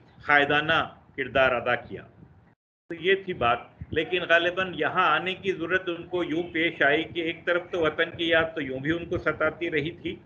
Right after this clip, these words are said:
अ, लेकिन वहाँ भी काफ़ी अच्छा काम हो रहा था। लेकिन, अ, बाल गंगाधर तिलक गए हुए थे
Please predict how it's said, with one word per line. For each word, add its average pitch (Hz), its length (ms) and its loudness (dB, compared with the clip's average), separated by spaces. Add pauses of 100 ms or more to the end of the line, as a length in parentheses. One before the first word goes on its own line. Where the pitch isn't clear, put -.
(460)
अ, 127 140 6
लेकिन 135 420 0
वहाँ 131 280 2
भी 160 100 0
काफ़ी 147 340 2
अच्छा 139 260 0
काम 139 240 0
हो 127 140 0
रहा 143 140 4
था। 143 200 -2
लेकिन, 156 400 -4 (380)
अ, 131 80 4 (1000)
बाल 160 200 6
गंगाधर 185 520 2
तिलक 190 440 2
गए 143 160 6
हुए 139 160 4
थे 123 240 -2